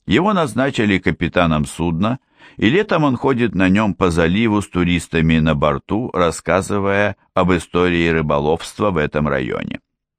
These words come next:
Есть у Ричарда и свой рыболовецкий бот, названный в честь дочери Анна. Каждый год Ричард отправляет его баржей на Аляску, а сам летит туда самолётом.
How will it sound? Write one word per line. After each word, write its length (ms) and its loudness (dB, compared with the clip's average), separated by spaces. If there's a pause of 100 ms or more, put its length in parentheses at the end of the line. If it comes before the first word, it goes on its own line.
(340)
Есть 400 2
у 40 4
Ричарда 580 2
и 260 0
свой 360 0
рыболовецкий 880 2
бот, 520 -2 (340)
названный 540 0
в 60 -8
честь 300 -2
дочери 540 0 (100)
Анна. 580 -2 (540)
Каждый 440 0
год 360 0
Ричард 480 0
отправляет 920 0
его 240 2
баржей 580 0
на 200 0
Аляску, 640 -2 (320)
а 160 0
сам 260 0
летит 460 -2
туда 320 0
самолётом. 720 -4